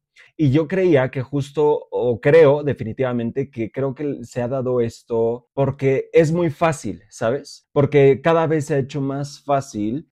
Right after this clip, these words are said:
el, el realizar este tipo de actos, porque, pues, al final del día es cibernético, o sea, es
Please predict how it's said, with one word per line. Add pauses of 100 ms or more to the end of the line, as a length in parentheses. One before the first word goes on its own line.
el,
el
realizar
este
tipo
de
actos,
porque,
pues,
al
final
del
día
es
cibernético,
o
sea,
es